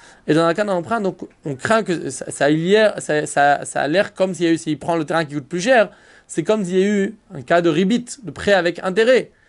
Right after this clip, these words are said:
Acha zvine, acha alva, ici, c'est un alva, un emprunt. Et s'il lui laisse plus, c'est comme s'il y a eu,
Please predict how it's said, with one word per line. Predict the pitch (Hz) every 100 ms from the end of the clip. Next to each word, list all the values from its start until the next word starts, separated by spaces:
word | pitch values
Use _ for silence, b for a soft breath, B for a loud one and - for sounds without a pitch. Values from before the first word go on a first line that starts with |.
| b b
Acha | 135 185
zvine, | 165 170 196 208
acha | 165 208
alva, | 196 160 202
ici, | 196 202
c'est | 190 185 202 - _
un | 160 151
alva, | 156 151
un | 180 170 143
emprunt. | 131 - 240 277 b b b b -
Et | 139
s'il | 214 214
lui | 196
laisse | 190 190
plus, | - 285 269
c'est | - 175
comme | 202 208
s'il | 180
y |
a | 175
eu, | 180 196